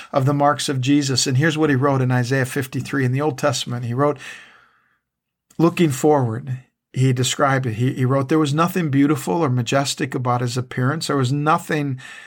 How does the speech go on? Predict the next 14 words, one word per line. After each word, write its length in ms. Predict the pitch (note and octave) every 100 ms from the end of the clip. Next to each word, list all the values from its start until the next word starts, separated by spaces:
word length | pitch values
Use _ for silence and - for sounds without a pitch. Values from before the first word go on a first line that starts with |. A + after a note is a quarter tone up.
| - _
to 160 | - E3
attract 480 | - F3 F#3 F#3
us 220 | C#3+ B2+ -
to 120 | C3
him. 260 | B2 D3+
He 120 | D3+ D#3+
was 220 | D#3 C3+
despised 880 | D3 - - D#3 D3 E3 F3+ D#3+ E3
and 180 | D#3+
rejected, 640 | D#3+ C#3+ C3 C3+ B2+ - D3
a 60 | C#3
man 320 | C#3 D3 E3
of 140 | D3+
sorrows, 800 | - - C3+ A#2 G#2+ G#2+ A#2+ -